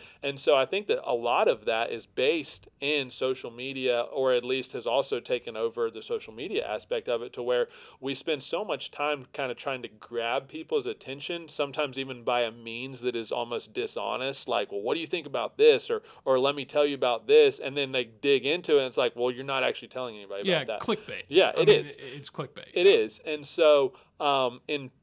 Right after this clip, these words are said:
Speaker 1: that's even come into church world to where now we have to keep up with this cycle. And where I think it affects Christians the most is that we've almost gotten to the point to where it doesn't even have to be honest.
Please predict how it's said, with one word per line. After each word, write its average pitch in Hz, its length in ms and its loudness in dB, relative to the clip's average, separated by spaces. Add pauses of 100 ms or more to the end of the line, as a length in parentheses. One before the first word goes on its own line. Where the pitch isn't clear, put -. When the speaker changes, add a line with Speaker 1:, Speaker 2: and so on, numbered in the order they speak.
(100)
Speaker 1:
that's 151 280 2
even 170 260 -4
come 208 380 -2
into 131 420 -2
church 190 420 2
world 123 280 2
to 120 60 -2
where 120 220 2
now 131 520 0
we 120 300 -4
have 185 220 -8
to - 80 -10
keep - 360 -10
up 139 200 2
with - 200 -4
this 107 200 -4
cycle. 131 540 -2
And 135 220 -6
where 160 240 4
I - 20 4
think 147 260 -4
it 123 120 0
affects - 640 0
Christians 147 540 -6
the 110 80 -10
most 156 340 0
is 123 160 -2
that 120 120 0
we've 110 180 -6
almost 156 380 0
gotten 120 200 -2
to 107 80 -12
the - 40 -20
point 117 180 -8
to 117 60 -10
where 110 100 0
it 110 40 -6
doesn't 127 240 0
even 107 140 -12
have 127 160 -4
to 107 80 -16
be 107 160 -10
honest. 110 520 -6